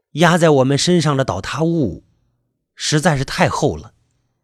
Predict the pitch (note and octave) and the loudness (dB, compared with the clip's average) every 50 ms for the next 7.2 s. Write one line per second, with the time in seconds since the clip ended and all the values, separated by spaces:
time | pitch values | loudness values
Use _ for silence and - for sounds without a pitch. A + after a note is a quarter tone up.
0 | _ _ _ _ _ _ _ _ _ - - _ _ _ - C4 C4 A#3 G3 D#3+ | _ _ _ _ _ _ _ _ _ -20 -20 _ _ _ 4 4 6 6 6 4
1 | D#3 F#3 G#3+ F#3+ G#3+ F3 B2 - G#2 G2 G2 C3 C#3+ - G3 G3+ E3+ - G#2+ F#2+ | 4 4 2 2 2 0 0 -2 -4 -2 -2 -2 0 0 0 0 0 -2 -2 -4
2 | G2 C3 E3+ E3+ _ _ _ _ _ _ _ _ _ _ _ _ _ _ _ _ | -4 -4 -4 -6 _ _ _ _ _ _ _ _ _ _ _ _ _ _ _ _
3 | - - C3+ C3+ C3 F#2+ E2 D#2 - - A2 G2 F2+ G#2 A#2 A2+ A2+ G2+ E2+ E2 | -6 -4 -4 -2 -2 -6 -6 -8 -6 -6 -6 -4 -4 -4 -4 -4 -4 -6 -6 -8
4 | E2+ F#2 G#2 F#2+ _ _ _ _ _ _ _ _ _ _ _ _ _ _ _ _ | -8 -10 -10 -12 _ _ _ _ _ _ _ _ _ _ _ _ _ _ _ _
5 | _ _ _ _ _ _ _ _ _ _ _ _ _ _ _ _ A#2+ A#2+ A2+ A2 | _ _ _ _ _ _ _ _ _ _ _ _ _ _ _ _ -4 -2 -2 -4
6 | G#2 A2+ B2 A#2+ A#2 G#2 - - F#2+ G#2 G#2 G2+ F#2+ - - - G2+ - - - | -6 -6 -4 -6 -6 -6 -6 -8 -6 -6 -4 -6 -6 -4 -6 -6 -8 -10 -12 -14
7 | - - - _ | -18 -20 -20 _